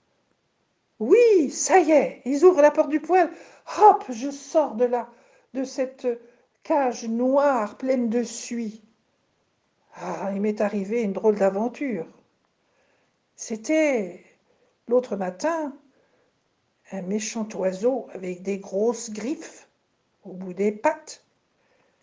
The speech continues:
qui voulait m'attraper. C'était un épervier ou quelque chose de ce genre-là, un,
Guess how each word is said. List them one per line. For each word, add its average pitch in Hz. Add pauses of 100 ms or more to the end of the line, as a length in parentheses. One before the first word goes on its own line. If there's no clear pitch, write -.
(320)
qui -
voulait 294
m'attraper. 294
C'était 254 (720)
un 208
épervier 247
ou 208
quelque 220
chose 226
de 240
ce 233
genre-là, 262 (140)
un, 196